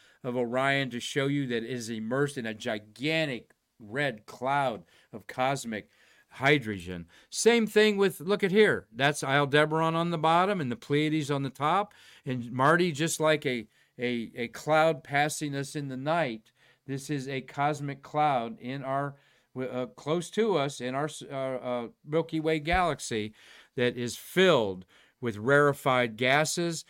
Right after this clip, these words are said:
and those black spots up there to the upper left are globules where we think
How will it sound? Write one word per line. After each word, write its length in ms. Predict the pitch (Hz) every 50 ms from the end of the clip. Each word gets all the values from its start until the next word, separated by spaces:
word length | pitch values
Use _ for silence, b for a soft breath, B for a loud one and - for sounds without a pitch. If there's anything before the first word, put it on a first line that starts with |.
| b b b
and 220 | - 135 131 127 127
those 180 | 123 123 117
black 380 | 107 104 120 135 180 233 262 247
spots 540 | - - - - 131 113 107 110 - - -
up 220 | - 135 113 - _
there 260 | 131 127 123 120 117
to 160 | - - 123
the 160 | 113 117 120
upper 320 | 127 131 - - 123 113 110
left 400 | 110 110 107 110 - - - b b b b b b b b
are 120 | 135 131 131
globules 1080 | 104 - 123 131 139 165 226 269 285 226 180 143 123 107 95 90 92 110 120 - - b b b b b
where 400 | b 131 143 143 143 143 139 135
we 220 | - 123 135 143 139
think 420 | - - 160 160 156 147 - -